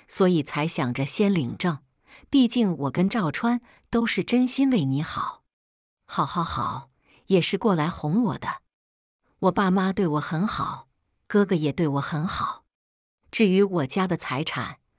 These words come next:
我和哥哥谁多谁少我都没有意见。”我冷静说完这句话，刚才还一脸亲热的秦母已然露出了不满的神色。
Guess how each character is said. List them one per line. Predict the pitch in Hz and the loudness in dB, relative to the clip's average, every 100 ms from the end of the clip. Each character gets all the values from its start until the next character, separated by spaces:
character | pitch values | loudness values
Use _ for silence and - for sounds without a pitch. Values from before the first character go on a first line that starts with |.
| _ - - | _ -10 0
我 | 185 | 0
和 | - | 2
哥 | 208 254 | 0 2
哥 | 247 196 | 2 2
谁 | - 165 196 | 2 2 2
多 | 277 277 | 2 0
谁 | - 156 175 | 0 0 0
少 | - 143 | 0 0
我 | 170 151 | 0 -2
都 | 131 151 | -2 -2
没 | 147 | 0
有 | 151 117 | -2 -4
意 | 139 | -6
见。” | 127 - - _ _ _ _ _ _ _ _ - | -6 -8 -10 _ _ _ _ _ _ _ _ 0
我 | 220 | 4
冷 | 233 180 151 | 4 4 2
静 | - 233 | 2 0
说 | 196 254 | 2 0
完 | 220 170 | 0 0
这 | 175 214 | 0 -2
句 | 147 | -2
话， | - 143 113 - _ - - - | -4 -4 -6 -10 _ -20 -20 -4
刚 | 226 220 | 0 0
才 | - 160 | 0 -2
还 | 165 160 | 0 -2
一 | 175 190 | 0 0
脸 | 151 127 123 | 0 -2 -4
亲 | - 220 220 | -2 0 2
热 | 214 | 0
的 | 139 | 0
秦 | 131 - 151 | -4 -2 0
母 | 196 139 123 139 - - - | 2 2 -2 -6 -14 -12 -2
已 | 170 | 0
然 | 151 143 170 | 2 0 0
露 | 226 170 | 0 0
出 | - 185 | -2 -2
了 | 160 | -2
不 | - 208 | 0 0
满 | 143 120 | 0 -2
的 | - | -6
神 | 123 - 120 | -6 -4 -4
色。 | 131 - 123 | -4 -6 -8